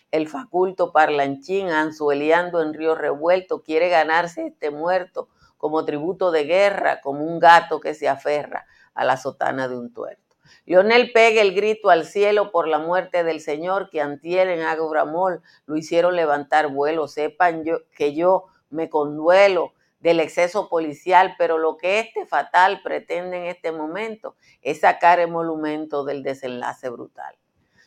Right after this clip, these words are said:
Yo me sumo a los dolientes de la muerte de David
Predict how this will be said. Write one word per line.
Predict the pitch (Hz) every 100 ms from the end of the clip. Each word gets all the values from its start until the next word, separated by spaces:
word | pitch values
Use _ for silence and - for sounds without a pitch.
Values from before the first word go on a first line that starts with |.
| _
Yo | 135 185 196 202 202
me | 202 190
sumo | 196 190 185 185
a |
los | 180 180 165
dolientes | 165 160 175 180 170
de | 160
la | 151 143
muerte | 143 156 165 - 151
de | 147
David | 139 139 147 165 170